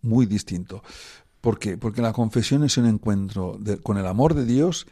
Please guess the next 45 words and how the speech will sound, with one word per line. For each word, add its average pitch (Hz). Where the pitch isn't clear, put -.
que -
baja 101
a 104
mi 117
miseria, 131
que -
es 92
la 101
miseria 98
concreta 101
que 92
me 104
confieso, 131
ab-, 98
abraza 127
esa 127
miseria, 123
rescata 107
esa 135
miseria 120
y 101
me 92
da 104
ese -
abrazo 104
de 101
amor. 90
Y 101
ahí 113
se 113
trata, 107
sobre 107
todo, 120
pues, 101
de 110
exponer 113
lo 107
que, 98
pues, -
las 101
miserias 117
que -
ha 98
habido, 85
¿no? 139